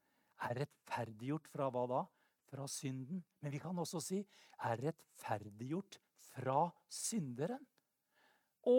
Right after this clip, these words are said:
det er så mange kristne som lenker seg opp og linker seg opp til det gamle livet, til det man har gjort og alt det gærne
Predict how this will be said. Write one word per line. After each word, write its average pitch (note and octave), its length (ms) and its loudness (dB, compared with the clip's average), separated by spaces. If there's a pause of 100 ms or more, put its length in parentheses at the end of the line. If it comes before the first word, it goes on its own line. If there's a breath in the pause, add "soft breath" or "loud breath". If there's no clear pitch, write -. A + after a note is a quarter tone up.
(480)
det A#3 80 8
er G3+ 80 4
så B3 80 2
mange A#3 300 6
kristne A3+ 560 2 (340 soft breath)
som A3+ 240 6
lenker A3 560 8
seg A3+ 240 6
opp A3+ 240 6
og A3 160 12
linker A3 520 2
seg A3+ 200 4
opp A3+ 300 4 (260 soft breath)
til G#3 160 4
det A3 160 8
gamle G#3+ 400 10
livet, G#3 480 4
til A3 120 2
det F#3 200 8
man G#3 160 6 (120)
har G3 280 10
gjort G#3 480 2
og A#3 200 6
alt G3+ 260 6
det G3 100 -2
gærne G3 540 8